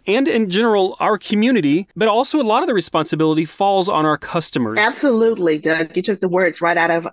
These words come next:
Speaker 2: out of my mouth. Is that
Speaker 1: <laughs>
Speaker 2: safety is everyone's responsibility. We are in a, a society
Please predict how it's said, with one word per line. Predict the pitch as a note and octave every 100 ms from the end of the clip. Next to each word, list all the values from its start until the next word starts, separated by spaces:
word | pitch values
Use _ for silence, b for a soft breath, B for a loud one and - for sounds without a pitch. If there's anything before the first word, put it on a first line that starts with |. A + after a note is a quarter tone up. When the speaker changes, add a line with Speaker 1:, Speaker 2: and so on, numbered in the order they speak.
| -
Speaker 2:
out | E3 E3
of | D#3
my | D3+
mouth. | D#3+ F3+ G3+ D#3+
Is | A#3+ D#3+
that | B3+ D#3 A3+
Speaker 1:
<laughs> | B3+
Speaker 2:
safety | G#3+ B3+ C4 G#3+
is | - G3 B3 - -
everyone's | F#3 F#3+ F3+ F3 F#3
responsibility. | F3+ - E3+ E3+ - E3+ G3 G#3+ - D3+ D3 B B -
We | F3+ A#3 C4+ C4+
are | F#3+ F#3+ F#3 F3 E3+ - -
in | F#3+ F3+
a, | E3 D#3+ F3
a |
society | F3 F#3+ A3 A3+ B3 A3+